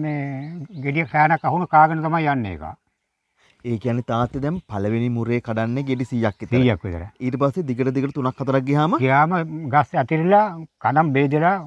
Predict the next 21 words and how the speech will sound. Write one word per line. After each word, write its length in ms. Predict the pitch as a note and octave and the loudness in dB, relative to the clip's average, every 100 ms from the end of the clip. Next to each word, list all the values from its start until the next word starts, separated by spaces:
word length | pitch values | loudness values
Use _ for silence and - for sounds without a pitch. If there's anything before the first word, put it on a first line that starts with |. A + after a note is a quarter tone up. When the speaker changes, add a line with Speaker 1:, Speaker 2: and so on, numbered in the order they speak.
| - - | -14 -4
Speaker 1:
පහත් 280 | A#2 C#3 D#3 | -2 -2 -2
වෙලා 160 | D#3+ | -2
හදනවා 260 | D#3 D3 E3+ | -2 0 0
මේ 280 | D#3 D3 C3+ _ _ _ | 0 -4 -6 _ _ _
මෙහෙම 300 | B2+ A#2+ D#3+ | 0 2 2
ගහ 140 | C#3 C#3 D#3+ | 2 4 2
යටෙන් 240 | F#3 F3 | 0 -2
ඔළුව 160 | D#3+ D#3 | -2 -4
පහත් 220 | B2+ D3 | -4 -6
කරලා 220 | D#3 C#3+ | -4 -2
යන්න 120 | A#2+ G2+ | -2 -4
ඕනේ 140 | F#2 | -6
අපි 100 | E2+ | -8
යනකොට. 300 | F2 F2 D#2 - _ | -10 -10 -14 -20 _
Speaker 2:
ඒ 160 | D3 C#3+ | -4 -2
තරම් 200 | E3 D#3+ | 0 -2
අතු 140 | E3+ | 0
පල්ලෙහාට 320 | E3 E3 D3+ | 4 4 4
ඇවිල්ලා? 200 | C3 B2 | 4 4
Speaker 1:
පල්ලෙහාට 260 | A#2 G2 F2+ | 2 0 -4
ඇවිල්ලා. 340 | E2 D#2 E2 | -8 -10 -14